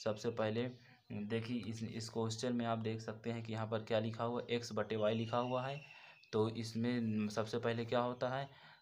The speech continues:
हर डी by डी एक्स अंश, तो ये वही तो मैंने लिखा है, हर डी वाई by डी एक्स और एक्स अंश, और उसके बाद माइनस लगा है, तो यहाँ पर माइनस लगा है,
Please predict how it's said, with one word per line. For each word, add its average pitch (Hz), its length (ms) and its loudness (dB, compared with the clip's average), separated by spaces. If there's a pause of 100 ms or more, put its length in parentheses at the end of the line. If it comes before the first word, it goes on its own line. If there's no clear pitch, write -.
(100)
हर 143 400 8 (320)
डी 107 280 2
by 110 260 8
डी 110 240 2
एक्स 127 180 2
अंश, 98 380 -2 (120)
तो 104 60 0
ये 107 120 2
वही 107 260 2
तो 120 100 -2
मैंने 110 260 2
लिखा 107 360 0
है, 123 240 -2 (360)
हर 151 340 8 (580)
डी 117 280 2
वाई 117 300 8
by 110 300 6
डी 113 220 0
एक्स 139 380 4 (420)
और 95 200 4
एक्स 117 360 2
अंश, 104 420 -2 (1040)
और 110 60 2
उसके 107 180 2
बाद 107 180 12
माइनस 104 420 4
लगा 117 200 8
है, 120 80 4
तो 110 120 -2
यहाँ 101 260 0
पर 104 120 0
माइनस 101 400 0
लगा 113 240 4
है, 120 200 -2